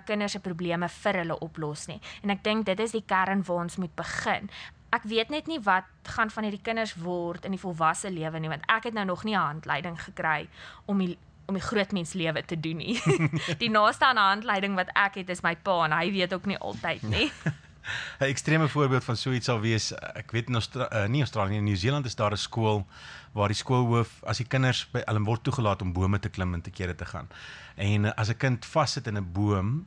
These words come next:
Speaker 2: dan word die mense gekeer om die kind te help om, hulle s-,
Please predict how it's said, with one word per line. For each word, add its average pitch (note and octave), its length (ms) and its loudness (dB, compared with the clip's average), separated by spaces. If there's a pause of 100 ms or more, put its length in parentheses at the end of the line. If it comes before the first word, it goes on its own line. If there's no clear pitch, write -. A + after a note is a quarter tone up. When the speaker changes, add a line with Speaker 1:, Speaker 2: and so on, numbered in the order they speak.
(120)
Speaker 2:
dan G#2 180 0
word G#2 300 0
die G2+ 380 0 (160)
mense G#2 300 -2
gekeer A2+ 500 0
om G2 60 -2
die G2 100 -2
kind G#2 220 -2
te G2+ 60 -2
help G2 320 2
om, F2+ 200 -6
hulle F#2+ 160 -8
s-, - 100 -14